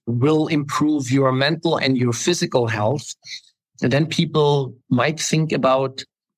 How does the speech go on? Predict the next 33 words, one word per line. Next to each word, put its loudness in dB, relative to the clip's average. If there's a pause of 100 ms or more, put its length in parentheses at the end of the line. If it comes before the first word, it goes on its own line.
(180)
the 2
night 0
sky 0
differently -2
and -2 (140)
change 0
their 2
behavior, 0 (800)
which 0 (240)
I'm 2
very 4
hopeful 0
for 0
humanity 0 (420)
that 2
will 2
lead 0
down 2
the -2
road 0 (140)
to -2 (520)
a 0
changing 2
of -6 (280)
our 4
behavior 2
in -2
terms 0
of -4
burning 2
fossil 0
fuels, -2
because 0